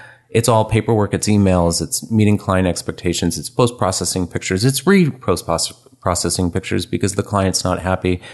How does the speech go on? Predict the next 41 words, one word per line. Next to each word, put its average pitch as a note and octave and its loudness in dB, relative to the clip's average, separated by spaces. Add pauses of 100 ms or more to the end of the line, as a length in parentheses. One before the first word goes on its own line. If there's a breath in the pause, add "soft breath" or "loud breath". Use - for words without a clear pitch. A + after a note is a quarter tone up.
(140 loud breath)
It's A#2+ -2
getting A#2+ 4
touch-ups A2+ 0
because G#2+ -2
they G#2+ 2
are G#2 0
still G#2+ 0
not F2+ -2
happy. F2 -2 (300 loud breath)
And G#2+ 4
then A2 6
you're G2+ 4
marketing, G2 2
and F#2 2
then F#2+ 2
you're F#2+ 2
having F#2 2
to F#2 2
get F2+ 0
the - -8
connections, D#2+ -2
connections, F#2 -2
connections, F2 -2
connections. D#2+ -4 (100)
Connections G2 0
are, F2 2
like, E2+ 0
ninety E2+ 0
percent E2+ -4
of E2 -2 (140)
the G2+ 4
job. F2+ 0 (280 soft breath)
It's - -4
who A2 2
you F2+ 0
know. D#2 -4 (220)
It's - -8
not G2+ 4
because - -4
you're F2+ 0
good. G#2 -2